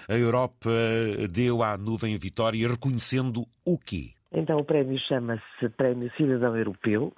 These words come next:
Speaker 2: e é um prémio atribuído pelo Parlamento Europeu a projetos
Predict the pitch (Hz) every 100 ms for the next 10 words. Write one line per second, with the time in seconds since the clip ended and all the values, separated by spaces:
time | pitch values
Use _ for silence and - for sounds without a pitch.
0 | - 123 113 110 123 117 113 113 113 113
1 | 107 113 107 117 107 101 113 107 107 107
2 | 95 101 92 - 104 104 - - - -
3 | - - - 123 110 139 139 - 143 147